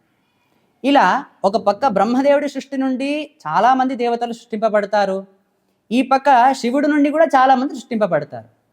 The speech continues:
ఇలా ఎంతమంది సృష్టించినప్పటికీ కూడా తదేవానుప్రావిశత్ అని వేదం చెప్పింది కాబట్టి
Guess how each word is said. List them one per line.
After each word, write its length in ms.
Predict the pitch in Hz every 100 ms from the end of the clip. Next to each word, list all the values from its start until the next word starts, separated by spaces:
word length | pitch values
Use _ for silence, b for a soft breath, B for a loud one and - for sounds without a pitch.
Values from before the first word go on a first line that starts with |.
| _ _ _ _ _ _ _ _ _ _ _ _
ఇలా 220 | 262 302 339
ఎంతమంది 520 | 190 220 294 311 294
సృష్టించినప్పటికీ 760 | 277 311 285 285 277 254 254 226
కూడా 440 | 202 156 135 233 _ _ _ _ _
తదేవానుప్రావిశత్ 1300 | 196 254 294 294 302 294 285 - 269 269 277 269 262
అని 280 | 269 220 240
వేదం 260 | 214 233 233
చెప్పింది 380 | 196 214 208
కాబట్టి 560 | 196 175 175 165 139